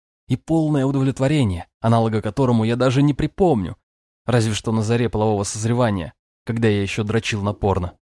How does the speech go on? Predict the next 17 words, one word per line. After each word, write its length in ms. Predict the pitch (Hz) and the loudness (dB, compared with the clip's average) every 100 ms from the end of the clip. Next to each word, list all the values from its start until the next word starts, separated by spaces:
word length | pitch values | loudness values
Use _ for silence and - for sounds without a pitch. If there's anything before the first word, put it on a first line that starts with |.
| _ _ _ _ _ - | _ _ _ _ _ -6
Обессиленно 640 | 107 123 - 165 143 131 | -2 0 0 0 0 0
скатываюсь 580 | - 123 113 113 110 101 | 0 -2 -2 -2 -2 -4
с 40 | |
булочки. 540 | 104 110 95 - 90 - _ _ _ _ _ | -4 -6 -6 -10 -12 -16 _ _ _ _ _
Подтягиваю 600 | 107 - 131 113 110 110 | -6 0 0 2 0 2
ее 120 | 101 | 0
к 60 | 98 | -2
себе, 400 | - 113 120 98 _ _ _ | -4 0 0 0 _ _ _
заключая 520 | 110 98 110 - 113 101 | -6 -2 -2 -2 0 0
в 60 | |
объятия. 540 | 101 101 92 - 90 - _ _ _ _ _ | 0 2 0 -2 -10 -14 _ _ _ _ _
Остаток 420 | - - 127 113 131 | -6 -2 -2 0 0
ночи 280 | 131 - | 0 -2
хочу 240 | 95 101 110 | -6 -8 -6
провести 380 | 127 120 - 123 | -4 -4 -4 -4
здесь 300 | 113 123 92 | 0 0 0
же, 200 | 87 | -4